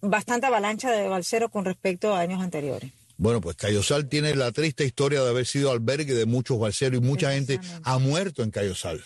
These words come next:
Speaker 1: Sí.
Speaker 2: Incluso una niña, había una foto por ahí que hay una niña de catorce años que murió y la en-, la enterraron entre las
Speaker 1: Ujú.
Speaker 2: rocas ahí en Cayo Sal. Pero bueno, estando en Cayo Sal,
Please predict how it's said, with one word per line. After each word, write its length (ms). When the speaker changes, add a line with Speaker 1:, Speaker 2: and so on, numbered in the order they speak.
Speaker 1:
Sí. 340
Speaker 2:
Incluso 360
una 160
niña, 400
había 240
una 120
foto 320
por 140
ahí 140
que 80
hay 80
una 160
niña 260
de 120
catorce 440
años 180
que 60
murió 400
y 60
la 60
en-, 100
la 80
enterraron 460
entre 240
las 140
Speaker 1:
Ujú. 100
Speaker 2:
rocas 320
ahí 280
en 180
Cayo 220
Sal. 180
Pero 160
bueno, 200
estando 380
en 100
Cayo 280
Sal, 400